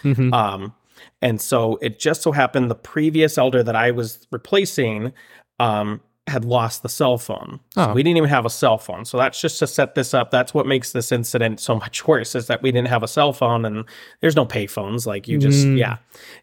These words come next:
Speaker 2: And so anyway, so what had happened was I was coming out of the, coming out of the shower. Um,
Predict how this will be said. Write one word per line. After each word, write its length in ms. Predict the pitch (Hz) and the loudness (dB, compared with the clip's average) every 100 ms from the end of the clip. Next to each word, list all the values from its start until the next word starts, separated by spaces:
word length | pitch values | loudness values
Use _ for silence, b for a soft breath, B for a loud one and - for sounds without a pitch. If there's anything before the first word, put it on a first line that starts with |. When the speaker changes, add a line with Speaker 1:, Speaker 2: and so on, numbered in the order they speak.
| - | 0
Speaker 2:
And 140 | 139 | 2
so 180 | - 165 | 4 4
anyway, 400 | 180 170 135 117 | 6 6 6 4
so 160 | 117 131 | 2 2
what 160 | 143 | 4
had 100 | 196 165 | 4 2
happened 500 | 123 107 110 107 107 | 0 0 -2 -2 -2
was 260 | 104 104 | -2 -2
I 180 | 113 117 | -2 0
was 200 | 143 147 | 0 -2
coming 280 | - 127 123 | -2 0 0
out 140 | 113 | 0
of 80 | 113 | 0
the, 240 | 117 - | -4 -6
coming 240 | - 120 117 | -6 -4 -2
out 140 | 110 | -2
of 40 | 117 | -2
the 60 | |
shower. 540 | 127 113 98 95 104 - _ b b b b b b - | -4 -6 -6 -8 -10 -12 _ b b b b b b 0
Um, 540 | 139 123 110 101 104 | 2 2 -2 -4 -10